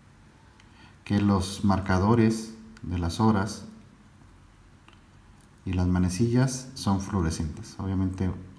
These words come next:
un nivel de fluorescencia tremenda. Aquí vemos también que la posición de las doce está marcado con fluorescencia. Vamos a ir girando un poco el reloj.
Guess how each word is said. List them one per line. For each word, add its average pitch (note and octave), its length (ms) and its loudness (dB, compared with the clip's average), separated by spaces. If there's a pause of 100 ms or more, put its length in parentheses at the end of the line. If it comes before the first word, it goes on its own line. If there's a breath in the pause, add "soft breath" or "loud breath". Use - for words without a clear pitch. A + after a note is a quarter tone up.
(460)
un G#2+ 300 4 (720)
nivel F#2+ 340 2
de G#2 80 0
fluorescencia F#2 720 -2
tremenda. F2 500 0 (920 loud breath)
Aquí - 200 -6
vemos G2 300 0
también F#2+ 460 0 (640)
que - 100 -8
la F#2 120 -2
posición F2+ 360 -4
de F#2+ 80 0
las F2 220 0
doce B2+ 360 -2 (160)
está - 220 -10
marcado F2+ 460 -6
con F2 120 -6
fluorescencia. - 600 -10 (1500 loud breath)
Vamos F#2 240 -8
a - 20 -8
ir F2 60 -8
girando F#2+ 300 -2
un F#2 80 -4
poco G2 260 -6
el F#2 60 -8
reloj. A2+ 300 0